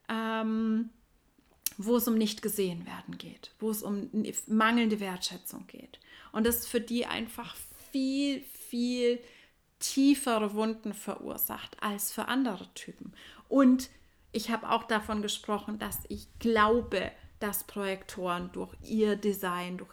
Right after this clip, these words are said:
ihre spezifische Signature, durch ihre spezifische Aura anfälliger dafür sind,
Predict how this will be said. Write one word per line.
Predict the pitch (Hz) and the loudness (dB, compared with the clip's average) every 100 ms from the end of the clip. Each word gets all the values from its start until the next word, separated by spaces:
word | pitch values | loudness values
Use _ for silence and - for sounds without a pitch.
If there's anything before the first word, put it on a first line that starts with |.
| - | 0
ihre | 240 226 220 | 4 6 4
spezifische | - - 214 - 233 214 220 190 208 | 2 -2 -8 -4 -4 -4 -4 -6 -6
Signature, | 190 214 208 196 196 - 190 | -4 -4 -4 -6 -8 -8 -8
durch | 190 - | -10 -4
ihre | 214 | 0
spezifische | 208 - - 202 196 - - | 0 -2 -6 -6 -6 -10 -6
Aura | 185 185 - | -6 -4 -2
anfälliger | 214 226 226 202 196 190 | 0 0 0 -4 -4 -6
dafür | 190 190 - 185 | -8 -12 -10 -10
sind, | - - 240 247 | -4 4 6 6